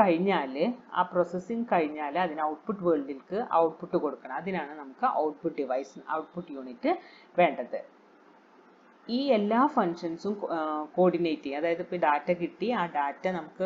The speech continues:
process ചെയ്യണം. process ചെയ്യാൻ വേണ്ടിയിട്ട് നമ്മൾ മെമ്മറിയിൽ store ചെയ്യുക, അല്ലെങ്കിൽ നമുക്ക് അപ്പം തന്നെ arithmetic logic unit-ിൽ യൂസ് ചെയ്തിട്ട് ആ process നടത്താം. നടത്തി കഴിഞ്ഞിട്ടുള്ള ഔട്ട്പുട്ടാണ് നമ്മൾ എവിടെ കൊടുക്കുന്നത്, output unit വഴി എക്സ്റ്റേണൽക്ക് അല്ലെങ്കിൽ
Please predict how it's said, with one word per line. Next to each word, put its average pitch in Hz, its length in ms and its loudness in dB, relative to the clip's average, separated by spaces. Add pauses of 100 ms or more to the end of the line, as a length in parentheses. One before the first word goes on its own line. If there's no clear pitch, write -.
(140)
process 160 320 -4
ചെയ്യണം. 143 320 2
process 175 240 0
ചെയ്യാൻ 202 220 0
വേണ്ടിയിട്ട് 185 340 0 (300)
നമ്മൾ 170 180 -4
മെമ്മറിയിൽ 165 540 0
store 160 340 0
ചെയ്യുക, 143 300 -2
അല്ലെങ്കിൽ 233 200 -2
നമുക്ക് 226 240 0
അപ്പം 208 220 4 (120)
തന്നെ 151 220 -4 (180)
arithmetic 160 580 -10
logic 143 260 -8 (120)
unit-ിൽ 135 360 -12 (140)
യൂസ് 147 160 -10
ചെയ്തിട്ട് 139 320 -6
ആ 135 180 0
process 160 460 -8
നടത്താം. 147 420 -4 (400)
നടത്തി 208 400 4
കഴിഞ്ഞിട്ടുള്ള 175 400 2
ഔട്ട്പുട്ടാണ് 175 640 4
നമ്മൾ 160 200 -2
എവിടെ 156 200 2
കൊടുക്കുന്നത്, 147 520 -2 (200)
output 165 320 -8
unit 147 400 -10
വഴി 139 200 -2 (120)
എക്സ്റ്റേണൽക്ക് 143 800 -4
അല്ലെങ്കിൽ 147 320 -4